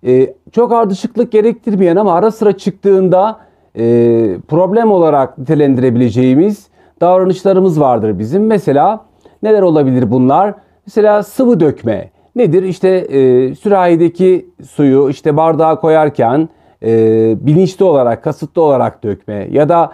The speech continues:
bardaktaki suyu işte yere, e, ters çevirerek dökme ya da bir takım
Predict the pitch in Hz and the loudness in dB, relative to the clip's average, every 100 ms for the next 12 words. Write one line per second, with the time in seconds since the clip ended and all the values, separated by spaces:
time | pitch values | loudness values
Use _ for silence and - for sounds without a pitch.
0 | - _ 151 165 165 170 170 151 147 160 | -14 _ -2 0 -2 -4 -8 -12 -4 0
1 | 151 156 139 - _ _ _ 113 - 120 | 2 2 -2 -10 _ _ _ -20 -8 -2
2 | 147 160 156 151 - 113 110 110 110 90 | 0 2 2 0 -6 -4 0 0 0 -4
3 | _ - 160 - 143 123 123 113 - _ | _ -2 -2 -2 -2 0 0 0 -4 _
4 | _ _ 139 127 - 110 104 98 _ 165 | _ _ -2 -2 -2 -4 -4 -8 _ -2
5 | 190 190 185 175 - _ _ - 170 185 | 0 2 0 -2 -10 _ _ -14 -4 -2
6 | 196 185 | 0 -2